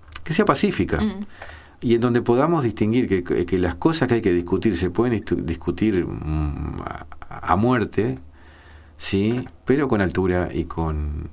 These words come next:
Speaker 1: respeto y con compañerismo, digo, fraternalmente. Eso es lo que creo que hace que un, una,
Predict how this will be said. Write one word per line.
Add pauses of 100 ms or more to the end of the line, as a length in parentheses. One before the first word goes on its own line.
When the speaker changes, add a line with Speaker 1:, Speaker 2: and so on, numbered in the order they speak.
(140)
Speaker 1:
respeto
y
con
compañerismo,
digo,
fraternalmente.
Eso
es
lo
que
creo
que (440)
hace
que
un,
una,